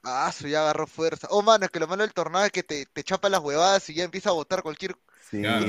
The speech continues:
Speaker 1: te
Speaker 2: empieza
Speaker 1: bo-,
Speaker 2: cual-,
Speaker 1: te bota
Speaker 2: mira.
Speaker 1: todo lo que chapa, pe, huevón.
Speaker 2: Ya, ya, ya, F, ya. F. Ah, su madre, weón.
Speaker 1: La causa. Así es la firme, tu caso, en tu jato hay riesgo que, que se la, que, puta, termine sin nada en tu jato, weón.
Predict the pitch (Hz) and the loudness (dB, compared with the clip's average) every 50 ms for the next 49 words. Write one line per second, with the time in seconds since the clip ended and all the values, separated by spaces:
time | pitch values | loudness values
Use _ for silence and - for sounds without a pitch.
0 | 104 101 95 - - 127 151 - - 107 - 156 170 185 117 110 104 - 190 190 | 0 -2 -2 -2 -2 -2 -2 0 0 2 2 2 0 0 0 2 4 4 4 4
1 | 196 196 185 - - 139 - - 180 180 - 147 131 - 139 139 143 139 143 147 | 4 2 0 -2 -4 -6 0 0 2 2 2 0 -4 -2 -4 -4 -4 -4 -6 -8
2 | 143 139 120 _ _ _ _ _ _ _ _ - - 117 120 127 131 135 135 135 | -12 -14 -20 _ _ _ _ _ _ _ _ -8 -4 -2 0 2 4 6 6 6
3 | 131 127 127 123 127 127 127 131 131 131 131 135 139 135 - - 123 113 117 120 | 6 6 4 4 4 2 2 2 2 4 4 4 2 2 0 0 2 4 4 6
4 | 117 113 113 117 120 120 113 - _ _ _ _ _ _ _ _ _ _ _ - | 6 4 4 2 0 -4 -8 -14 _ _ _ _ _ _ _ _ _ _ _ -20
5 | - - - _ - - - - _ - - - _ - _ - - 139 147 143 | -20 -20 -20 _ -20 -20 -20 -20 _ -20 -20 -20 _ -18 _ -2 0 2 2 2
6 | 131 - - 120 107 101 101 101 90 _ _ _ _ _ _ _ _ _ _ - | 0 -2 -4 -2 -2 -2 -4 -6 -12 _ _ _ _ _ _ _ _ _ _ -12
7 | - 98 113 131 147 147 - - - - - - 98 95 90 92 98 113 127 131 | -10 -8 -6 -4 -4 -4 -6 -8 -12 -14 -16 -16 -14 -14 -14 -8 -4 -2 0 0
8 | 131 113 107 101 101 104 107 107 101 98 - _ _ _ _ _ _ _ _ _ | 0 0 -2 -2 -2 -4 -6 -8 -8 -10 -14 _ _ _ _ _ _ _ _ _
9 | _ _ _ 131 131 - - 156 170 180 180 160 135 151 143 110 - - - - | _ _ _ -6 -6 -2 2 4 4 4 4 2 -2 -4 -6 -6 -8 -10 -16 -4
10 | _ - 214 - 277 302 294 285 - 285 269 247 226 208 - 202 - 247 269 254 | _ 2 4 4 6 8 8 8 8 6 4 2 2 2 0 2 4 4 6 6
11 | 226 285 226 - - - 175 180 175 - 180 - - 240 233 - 240 226 208 208 | 4 0 -2 -2 -4 -4 -6 -6 -6 -4 -4 2 4 4 4 6 4 4 4 4
12 | 202 196 208 208 220 202 214 208 202 - 175 160 143 139 123 - 143 135 - 151 | 4 2 2 2 2 2 0 -2 -2 -4 -6 -6 -4 -6 -6 -8 -8 -8 -6 -6
13 | 131 131 127 120 - - 135 127 123 113 - - - 160 165 - - - 135 135 | -4 -4 -4 -6 -8 -10 -12 -12 -12 -14 -16 -14 -14 -14 -14 -12 -12 -12 -10 -8
14 | 151 170 180 - - 143 135 139 147 156 156 - 131 120 - 135 - - 123 110 | -8 -8 -8 -8 -10 -10 -6 -4 -4 -4 -4 -6 -10 -8 -6 -6 -6 -6 -10 -12
15 | 101 90 90 - 294 | -12 -12 -12 -14 -16